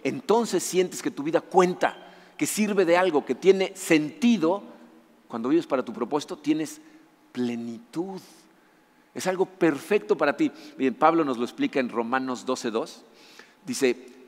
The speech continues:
"No se amolden al mundo actual". Eso significa, no estés persiguiendo las mismas cosas que persigue toda la gente. Deja de seguir al montón. Dice, "Sino sean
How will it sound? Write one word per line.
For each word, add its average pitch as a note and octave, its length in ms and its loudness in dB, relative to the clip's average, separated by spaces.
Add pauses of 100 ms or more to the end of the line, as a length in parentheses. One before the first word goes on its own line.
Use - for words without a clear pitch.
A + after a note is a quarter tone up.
"No D#3+ 80 -2
se F3+ 140 0
amolden D3 560 2
al A#2+ 100 0
mundo C3+ 280 0
actual". C#3+ 280 2
Eso C#3 120 -4
significa, C3+ 420 0
no D3+ 180 -2
estés F3 340 0
persiguiendo D#3+ 600 0
las B2+ 160 2
mismas D#3 360 -2
cosas D#3+ 300 0
que C#3 100 -2
persigue C#3+ 380 -2
toda D#3+ 240 2
la D#3 80 4
gente. D#3+ 340 0
Deja F3 280 4
de D#3 80 0
seguir D#3 280 4
al D#3+ 120 6
montón. D3 580 2 (480)
Dice, A2+ 160 -10
"Sino C3+ 220 0
sean F3+ 280 4